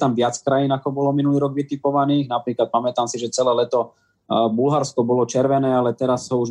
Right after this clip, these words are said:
budeme mať ako krajinu Európskej únie na zeleno. Rozdiel je aj v tom, že,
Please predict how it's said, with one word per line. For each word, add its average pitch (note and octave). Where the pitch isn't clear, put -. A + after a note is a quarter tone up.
budeme B2+
mať A#2+
ako A#2
krajinu B2
Európskej A#2+
únie A#2+
na B2
zeleno. C#3+
Rozdiel C3
je B2+
aj B2
v -
tom, B2
že, A#2